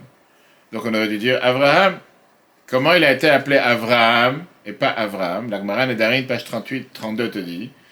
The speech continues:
qu'une fois qu'il a fait la circoncision et qu'il a complété son niveau d'attachement envers Dieu, et là, il a reçu le nouveau Hé. Donc, pourquoi tu appelles Terach Avi Avraham ? Et l'explication est la suivante. Rabbi te dit que quand tu as un lien entre deux personnes, comme un père et son fils, c'est un lien dans tous les sujets.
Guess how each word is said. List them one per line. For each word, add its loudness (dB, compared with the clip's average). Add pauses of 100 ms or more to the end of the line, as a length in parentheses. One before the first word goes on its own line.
(200)
qu'une -14
fois -2
qu'il -4
a -4
fait -6
la -4
circoncision -8
et -6
qu'il -8
a -2 (320)
complété -4
son -10
niveau -4
d'attachement -4
envers -2
Dieu, -4
et 2
là, 4
il 4
a 4
reçu -2
le -2
nouveau 0
Hé. 0 (480)
Donc, -20
pourquoi -8
tu -6
appelles -6
Terach -2
Avi -4
Avraham ? -4
Et -14
l'explication -8
est -2
la -4
suivante. -12
Rabbi -12
te -14
dit -14 (680)
que -12
quand 2
tu -4
as 4
un 2
lien 0
entre -2
deux -2
personnes, -2
comme -4
un -4
père -2
et -4
son -10
fils, -6 (280)
c'est -6
un 2
lien 2
dans 0
tous 0
les 2
sujets. -12